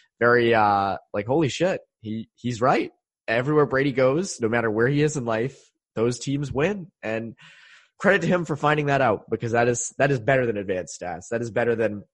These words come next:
uh, that's something natural stat trick can't show you. So, uh, that is in this episode. The other thing I'd like to say before we get into, uh,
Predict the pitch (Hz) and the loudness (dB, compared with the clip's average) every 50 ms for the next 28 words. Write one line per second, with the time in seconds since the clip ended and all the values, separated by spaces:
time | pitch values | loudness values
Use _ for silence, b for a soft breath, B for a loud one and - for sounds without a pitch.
0 | _ - 110 107 104 143 151 - 226 190 180 160 156 151 147 - 151 135 - - | _ -10 -6 -2 0 0 2 2 0 0 2 2 2 0 0 0 -4 -6 -2 0
1 | 143 127 120 - - - 113 _ - 123 110 101 - - - 98 85 55 - _ | 0 0 0 -2 -8 -14 -14 _ -10 -10 -10 -10 -10 -10 -10 -10 -10 -12 -20 _
2 | _ - - 123 110 101 87 - _ _ _ _ _ _ _ _ _ _ _ _ | _ -4 -2 0 0 0 -2 -8 _ _ _ _ _ _ _ _ _ _ _ _
3 | _ - 131 123 120 120 151 160 160 160 135 135 135 127 120 139 123 - - 113 | _ -6 -4 -2 0 2 2 4 4 2 0 -2 -6 -6 -4 -4 -6 -6 -6 -8
4 | - 120 113 110 104 _ b b b b b 117 135 160 180 190 170 190 165 156 | -6 -4 -4 -4 -6 _ b b b b b 2 2 4 4 2 2 0 0 0
5 | 139 151 143 143 - 135 - 147 131 120 123 120 - 135 127 127 123 117 120 120 | 2 0 -2 -2 -4 -6 -4 -2 -2 -2 -4 -6 -2 0 0 0 0 0 -4 -6
6 | 113 117 120 113 - 117 117 117 113 110 - - 120 113 113 110 110 107 - - | -4 -6 -6 -6 -4 -6 -6 -6 -8 -12 -10 -8 -8 -8 -6 -8 -8 -10 -10 -10
7 | 104 104 104 101 98 98 92 78 67 65 62 | -10 -10 -10 -10 -12 -12 -14 -14 -14 -14 -16